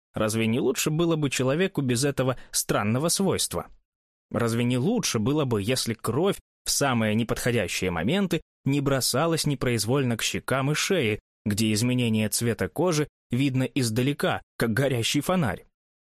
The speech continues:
Для прирожденного манипулятора подобный сигнал не имеет положительного смысла.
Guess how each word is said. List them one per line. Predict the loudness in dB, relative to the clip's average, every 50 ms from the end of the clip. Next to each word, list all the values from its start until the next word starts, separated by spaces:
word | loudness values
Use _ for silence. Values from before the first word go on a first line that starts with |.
| _ _ _ -4
Для | -2 0 0 0
прирожденного | 0 0 0 2 0 0 0 0 2 2 2 2 2 2 2 2
манипулятора | 2 2 0 0 -2 -2 0 0 2 2 0 0 0 -2 -2 -2 -2 -6 -8 -14 -12 -6
подобный | -4 0 0 2 2 2 2 0 0 0
сигнал | 0 0 0 0 0 0 2 2 2
не | 2 2 2 2 2
имеет | 2 2 2 0 0 -2 -4 -4
положительного | -2 0 0 2 0 0 0 0 0 0 0 2 2 2 2 0
смысла. | 0 0 0 0 0 0 -2 -4 -6 -8 -12